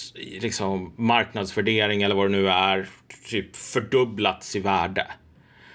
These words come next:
Så du har den här enorm-, den här stora processen lite påminnande om den som skedde i Rom en gång i tiden, där de här fria bönderna blev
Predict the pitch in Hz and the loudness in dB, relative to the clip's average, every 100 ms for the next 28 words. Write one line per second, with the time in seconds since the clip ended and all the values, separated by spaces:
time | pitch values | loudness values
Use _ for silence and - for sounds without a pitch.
0 | - - - 143 135 160 240 165 143 120 | -20 -12 -2 2 4 6 6 6 4 4
1 | 113 120 127 127 131 139 131 131 120 - | 4 4 6 6 4 0 0 2 0 2
2 | 131 120 120 117 151 170 - 123 107 104 | 4 4 2 2 4 4 2 2 2 0
3 | 104 - _ _ _ _ - 165 208 185 | -6 -14 _ _ _ _ -4 2 2 0
4 | - 208 - 170 139 143 143 139 135 127 | -2 0 2 2 2 2 4 4 4 6
5 | 131 123 120 117 - 123 123 123 120 - | 6 4 2 -6 -2 0 0 -2 -2 0
6 | 127 107 117 113 151 180 160 131 117 113 | 0 2 2 4 4 2 2 2 2 0
7 | 110 107 101 101 98 98 95 95 95 - | 0 0 2 2 0 2 4 4 0 -4
8 | - - - 120 110 - 147 120 117 110 | -20 -12 -2 0 0 2 2 4 2 4
9 | 127 156 156 120 98 - 113 - - _ | 4 4 2 0 0 -2 -4 -8 -20 _
10 | _ - - _ _ _ - 123 107 101 | _ -20 -20 _ _ _ 2 4 4 2